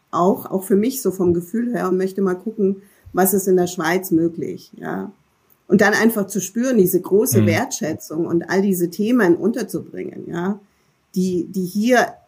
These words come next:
Speaker 1: wirklich eine
Speaker 2: Mhm.
Speaker 1: Schwierigkeit oder auch Kämpfen implizieren. Ich will nicht immer kämpfen um meine Themen, sondern ich möchte, dass, dass, ja, ich möchte eine Medienlandschaft, wo,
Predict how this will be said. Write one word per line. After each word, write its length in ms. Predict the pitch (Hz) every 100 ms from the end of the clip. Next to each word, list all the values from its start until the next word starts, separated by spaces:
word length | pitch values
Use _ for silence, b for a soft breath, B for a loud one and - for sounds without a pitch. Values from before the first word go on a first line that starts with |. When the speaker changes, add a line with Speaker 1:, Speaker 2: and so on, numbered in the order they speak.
| -
Speaker 1:
wirklich 320 | 202 226 262
eine 80 | 196
Speaker 2:
Mhm. 60 |
Speaker 1:
Schwierigkeit 800 | - 202 240 320 311 - 160 175
oder 200 | - 185
auch 100 | -
Kämpfen 460 | - 202 320 - 185
implizieren. 720 | 165 170 151 - - 151 143
Ich 140 | - 214
will 100 | 247
nicht 160 | 262
immer 200 | - 196
kämpfen 420 | 190 208 320 320
um 100 | 170
meine 300 | 175 170 170
Themen, 600 | 165 170 170 185 214 302 - b b b b
sondern 280 | - 196 196
ich 100 | 202
möchte, 380 | 208 214 - 220
dass, 400 | 196 190 - -
dass, 420 | 196 190 - - - - _ _
ja, 200 | - 285 349
ich 120 | -
möchte 240 | 226 -
eine 80 | 214
Medienlandschaft, 800 | 208 226 285 254 233 247 240 226
wo, 360 | - 220 196 175